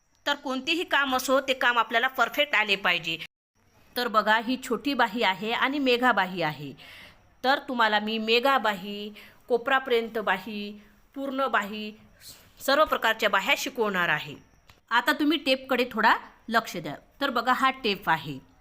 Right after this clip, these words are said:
तर इथे एकदम शॉर्टकट आणि कमी वेळात मी तुम्हाला टेप समजावून सांगणार आहे, तर प्लीज लक्ष द्या. हे बघा, एक इंच आहे, हे दोन इंच,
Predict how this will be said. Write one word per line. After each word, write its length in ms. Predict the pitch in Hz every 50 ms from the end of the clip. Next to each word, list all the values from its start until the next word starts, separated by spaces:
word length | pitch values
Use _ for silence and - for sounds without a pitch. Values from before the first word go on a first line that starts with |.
| - - - - - - - - - _ _ _ _ _ -
तर 120 | 320 330
इथे 260 | 339 320 311 320 330 330
एकदम 360 | 302 285 247 240 285 330 330
शॉर्टकट 500 | - - 285 262 262 - - 320 294 302
आणि 160 | 294 294 302
कमी 260 | 294 285 254 277 294
वेळात 300 | 277 269 269 269 269 269
मी 80 | 269 269 -
तुम्हाला 240 | 277 254 262 262 262
टेप 260 | 262 - 269 269 -
समजावून 420 | - 277 247 233 233 247 247 254
सांगणार 420 | 240 - 233 214 220 233 240 233 226
आहे, 260 | 220 208 214 247 269 277 294
तर 80 | 269 269 - -
प्लीज 240 | 233 254 294 359 320 294
लक्ष 260 | 277 254 254 - 214
द्या. 220 | 185 170 165 147 143 - - - - - - -
हे 80 | 247
बघा, 240 | 226 214 196 185 - -
एक 320 | - - 226 247 240 247
इंच 260 | 247 240 233 208 - 240
आहे, 480 | 220 202 196 175 180 185 185 185 180
हे 240 | 185 180 190 190 196
दोन 380 | 185 175 196 208 233 247 247 233
इंच, 440 | 226 214 202 196 185 - - -